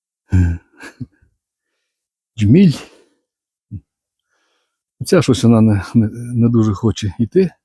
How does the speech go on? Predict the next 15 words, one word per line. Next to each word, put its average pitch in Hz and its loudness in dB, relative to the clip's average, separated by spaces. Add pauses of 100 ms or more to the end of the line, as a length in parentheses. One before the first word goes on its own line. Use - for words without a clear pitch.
(880)
але 120 4
ж 107 0
знизу 139 2
пустила, 98 -2
бачите? - -8 (1800)
А 104 2
верх 147 2
не 135 4
хоче. 90 -6
І 180 -6
ця 131 -4
от 127 -4
пішла 120 -4
гарно 117 -4
вже. 117 -8